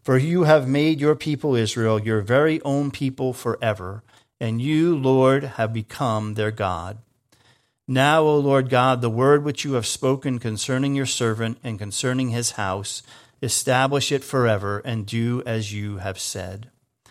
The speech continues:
So let your name be magnified forever, saying, "The Lord of hosts is the God over Israel." And let the house of your servant David be established before you. For you, O Lord of hosts, God of Israel,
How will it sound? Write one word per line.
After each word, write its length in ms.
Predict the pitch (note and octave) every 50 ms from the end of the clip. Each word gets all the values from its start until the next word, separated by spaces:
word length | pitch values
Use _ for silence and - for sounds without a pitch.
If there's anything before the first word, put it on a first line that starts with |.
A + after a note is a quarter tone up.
| - - - _ _
So 200 | - - - C#3+
let 240 | C3+ C3+ D3+ F3+ -
your 120 | E3+ E3 E3
name 380 | D#3 D3 D3 D3+ D#3+ E3 E3
be 140 | D3 D3+ D#3
magnified 760 | D3 C#3 C3+ C3 B2+ A#2+ C3 C3 A2+ - C#3+ C3 B2+ B2+ B2
forever, 540 | - - C3 B2 A#2+ A#2 G#2 G2+ A2 A2 G#2+
saying, 380 | G2+ - - B2 A#2+ A#2+ A#2+ A#2
"The 100 | A#2 A2+
Lord 320 | A2+ B2 C#3+ D#3 E3 E3
of 120 | E3+ D3
hosts 380 | - - D3 D3 D3 D3 - -
is 140 | B2+ A2+ A2+
the 80 | A#2
God 280 | A2 B2 A#2+ B2 B2+ B2
over 240 | C3 B2+ B2 B2 A#2
Israel." 520 | A2+ A2 G#2+ - - G2+ G#2+ G#2+ A#2+ C3+ - _ - - - - - - _ _ -
And 100 | C3 C3
let 140 | C#3+ C3+
the 100 | C3+ B2
house 340 | G#2+ C3 D3+ D3+ E3 D#3 -
of 120 | E3 D3 C#3+
your 100 | C#3+ C3+
servant 420 | - - D3+ D3+ D3 C#3+ C3+ C3
David 380 | C3 C#3 C#3+ C3+ A#2 A2+ A2 A2
be 140 | A#2 A#2
established 580 | A2+ A2 - - C3 B2 B2+ B2 B2+ A#2+ - -
before 380 | B2 A2 - - B2+ A#2+ A#2 A2
you. 280 | G#2+ G2+ G2 G#2+ A2+ - _ - - - - -
For 160 | - - D3+ C#3
you, 440 | C3+ C#3+ E3 F3 F#3 G3 F#3 E3
O 80 | D3 C3+
Lord 320 | C3+ C#3 D3+ D#3+ E3 D#3+
of 140 | E3 D#3 -
hosts, 560 | - - D3+ B2+ A#2 A#2+ A#2+ - - - - - - _ _ _ -
God 220 | - C3 D3 E3 E3
of 120 | D#3+ D3
Israel, 380 | C#3+ C3 B2 A2 C3 B2 A#2+